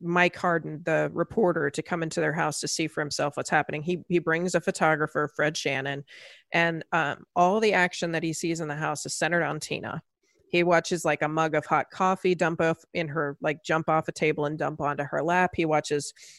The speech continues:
all four kitchen chairs shoot out from the table, like, at different directions while she's standing there. Um,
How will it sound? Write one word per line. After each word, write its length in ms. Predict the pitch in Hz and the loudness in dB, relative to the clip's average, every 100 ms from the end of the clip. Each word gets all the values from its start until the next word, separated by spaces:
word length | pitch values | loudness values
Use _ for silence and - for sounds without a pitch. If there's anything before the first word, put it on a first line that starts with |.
| _ _ | _ _
all 200 | 180 196 | 4 6
four 320 | 208 202 185 | 4 0 0
kitchen 340 | 185 185 - 170 | 0 -4 -4 -6
chairs 340 | - 170 170 | 0 0 0
shoot 360 | - - 190 180 | -2 0 0 2
out 240 | 170 165 - | 0 0 -4
from 220 | 160 160 | -4 -4
the 80 | 151 | -4
table, 580 | 151 151 165 156 170 208 - | 0 0 0 0 -2 -6 -4
like, 260 | 147 127 - | -2 -2 0
at 160 | 160 - | 0 2
different 320 | 165 175 - | 0 0 -2
directions 840 | 156 143 - 185 180 175 175 - - - _ | -2 -2 -2 -2 0 0 -4 -6 -14 -20 _
while 180 | 160 156 | 2 2
she's 240 | - 160 | 2 -4
standing 440 | - 160 147 147 156 | 0 0 0 -2 -2
there. 380 | 151 143 143 - | 0 0 -2 -2
Um, 460 | 156 143 139 143 | 0 0 -2 -6